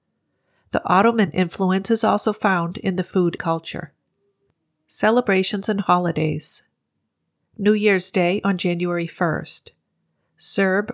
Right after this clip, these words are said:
Orthodox Christmas on January seventh.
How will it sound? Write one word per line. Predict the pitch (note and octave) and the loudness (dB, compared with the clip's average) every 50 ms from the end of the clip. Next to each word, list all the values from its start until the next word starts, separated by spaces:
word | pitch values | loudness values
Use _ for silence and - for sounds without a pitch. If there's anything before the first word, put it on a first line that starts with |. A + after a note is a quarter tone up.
| - | -2
Orthodox | - F#3+ F#3+ F#3 - G3+ F#3 F#3 F3 F3 - - | 0 2 2 2 0 -2 -2 0 -2 -2 -4 -6
Christmas | - - F#3+ F3 - - E3+ E3+ F#3 G3+ - - | -6 -4 -2 -2 -2 -2 -2 -4 -6 -6 -6 -4
on | - F#3+ G3 F#3+ F#3 | -2 -2 -2 -2 -2
January | - F3+ E3+ E3 E3 E3 E3+ E3+ E3 D#3+ | -2 -4 -2 -2 -2 -2 -2 -2 -2 -4
seventh. | - - - F3 F3+ E3+ C#3+ - - | -4 -2 -2 -2 -2 -2 -6 -8 -10